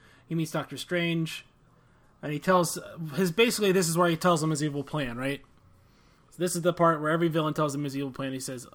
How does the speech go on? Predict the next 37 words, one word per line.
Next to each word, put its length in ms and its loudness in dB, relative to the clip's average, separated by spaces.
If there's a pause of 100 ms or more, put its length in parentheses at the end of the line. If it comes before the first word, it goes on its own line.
(120)
he 80 -8
says, 160 -8
"Basically, 360 2
if 60 0
we 100 -2
kill 200 2
all 160 6
the," 220 0
uh, 120 -2
and 640 -14
I'm 80 -2
guessing 240 2
he 80 2
means 180 2
intelligent 480 6
life 220 -4
here 140 -2
because 240 -4
he 80 0
doesn't 240 2
seem 200 0
to 80 0
have 160 0
a 40 -6
thing 200 -2
against 320 -6
trees. 460 -10 (840)
Right, 220 -4
so 80 -6
he 60 -2
must 180 -2
mean 120 -8
intelligent 360 -10
life. 160 -14 (1500)
All 100 -6
right, 260 -8
so, 320 -2